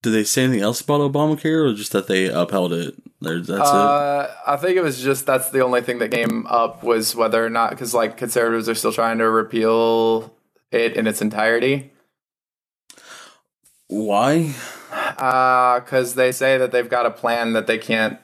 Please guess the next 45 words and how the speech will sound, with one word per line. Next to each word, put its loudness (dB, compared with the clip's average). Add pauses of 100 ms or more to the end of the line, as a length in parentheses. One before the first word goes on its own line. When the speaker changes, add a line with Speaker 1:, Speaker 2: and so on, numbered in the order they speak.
(240)
Speaker 2:
that 0
they 0
can't -2
give 2
us 0
notes 0
on 0
how, 0
what -2
they're 0
gonna 2
replace 0
it -2
with. 0
But -2
the, 2
the 0 (160)
big -2
thing 0
is, -2
uh, 2
you -4
know, 0 (260)
Speaker 1:
They're 0
trying 0
to 0
edit 2
out 0
all 0
the -2
eugenics 0
stuff -2
in 0
it. -4
I'm 0
almost 0
positive 0
of 0
it. -4 (140)
Speaker 2:
Right, 0
or 2
all 4
the -6
part -2
where, 0